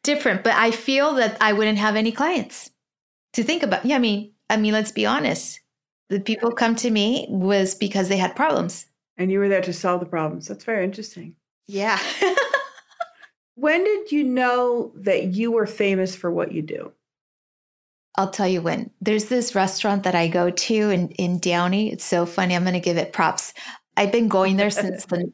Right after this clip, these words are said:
Speaker 2: <laughs>
Speaker 1: since the nineteen eighties, okay? It's a little
Speaker 2: <laughs>
Speaker 1: restaurant, uh, literally, a little restaurant. It's called Pailoon.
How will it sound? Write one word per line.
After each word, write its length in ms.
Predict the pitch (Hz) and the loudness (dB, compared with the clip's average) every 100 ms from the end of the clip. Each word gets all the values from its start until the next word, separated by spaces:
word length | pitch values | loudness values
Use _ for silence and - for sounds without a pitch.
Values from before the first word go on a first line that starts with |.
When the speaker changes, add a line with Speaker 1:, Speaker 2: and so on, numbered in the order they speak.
| - | -12
Speaker 2:
<laughs> 120 | - | -10
Speaker 1:
since 400 | - - 202 - | -4 0 0 0
the 80 | 190 | 0
nineteen 600 | 185 180 180 - 185 - | 2 0 0 0 -2 0
eighties, 480 | 170 170 170 - - | -2 -2 -4 -6 -6
okay? 440 | 113 - 139 165 - - - - - | -4 -2 -2 -2 -6 -16 -16 -12 -4
It's 240 | 185 190 | -2 0
a 40 | 214 | 2
little 460 | 202 233 277 262 | 4 4 2 2
Speaker 2:
<laughs> 20 | |
Speaker 1:
restaurant, 480 | 214 190 - 175 165 - | 0 -2 -2 -2 -2 0
uh, 100 | 196 | 2
literally, 500 | 202 214 190 165 160 - - | 4 4 2 0 -4 -10 -2
a 80 | 208 | 0
little 300 | 214 254 294 | 2 2 2
restaurant. 560 | 247 220 - 214 196 | 2 0 -2 0 2
It's 180 | 185 170 | 0 -2
called 560 | - - 190 190 185 - | -6 0 2 2 -2 -10
Pailoon. 640 | - 196 185 175 - 190 | -2 0 2 -2 -6 -8